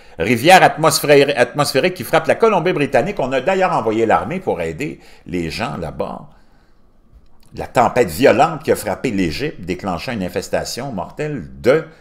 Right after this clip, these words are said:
scorpions et ainsi de suite, ainsi de suite, chers amis. Quant à La Palma, ben, l'éruption, euh, dramatique s'intensifie alors que de nouvelles coulées de lave se forment après qu'un nombre record de tremblements de terre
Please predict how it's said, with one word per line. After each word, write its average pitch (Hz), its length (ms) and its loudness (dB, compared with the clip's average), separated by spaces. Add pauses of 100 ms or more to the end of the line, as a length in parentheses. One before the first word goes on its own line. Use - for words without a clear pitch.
(340)
scorpions 156 800 0
et 98 180 -4 (840)
ainsi 117 380 -6
de - 40 -16
suite, 120 320 -10
ainsi 78 300 -10
de - 40 -10
suite, 98 300 -10
chers 73 340 -10
amis. 76 320 -12 (1080)
Quant 151 220 6
à 98 380 10
La 95 160 4
Palma, 139 480 6
ben, 92 280 4
l'éruption, 123 680 2
euh, 82 180 -6
dramatique 135 800 0
s'intensifie 170 920 -2
alors 120 220 4
que 110 100 0
de 95 120 -2
nouvelles 113 460 -4
coulées 107 240 -4
de 76 100 -8
lave 156 180 -2
se - 140 -8
forment 151 260 -8
après - 220 -8
qu'un 80 200 -8
nombre 92 360 -4
record 170 400 2
de 139 60 -2
tremblements 98 500 -2
de 76 80 -16
terre 185 360 -6